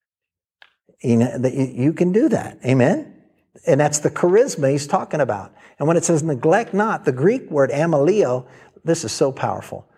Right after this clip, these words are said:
It's present tense, it's imperative, which means it's a commandment. And here's what it means.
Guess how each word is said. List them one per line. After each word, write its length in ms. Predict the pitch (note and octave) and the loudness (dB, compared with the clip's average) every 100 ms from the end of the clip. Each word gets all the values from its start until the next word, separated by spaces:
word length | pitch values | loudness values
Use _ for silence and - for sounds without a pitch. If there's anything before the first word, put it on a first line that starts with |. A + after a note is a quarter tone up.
| _ _ _ | _ _ _
It's 200 | - C#3 | -2 -2
present 480 | - - A3+ G#3+ D#3+ | 0 0 0 -2 -2
tense, 320 | F3 F3 D3 | -2 -2 -4
it's 180 | C#3+ - | -6 -4
imperative, 520 | C3 B2+ F#3+ G3 - | -6 -2 0 0 0
which 200 | C#3 - | -4 -4
means 200 | D#3 D3 | -4 -4
it's 120 | C#3 B2+ | -6 -10
a 40 | |
commandment. 640 | - C3 C#3+ D#3+ C3 D#2+ - _ _ | -6 -4 -2 -2 -4 -10 -18 _ _
And 80 | A#2+ | 2
here's 200 | F3 D3+ | 2 4
what 120 | C3 | 0
it 80 | B2 | 0
means. 380 | D3 A#2+ - | -2 -2 -8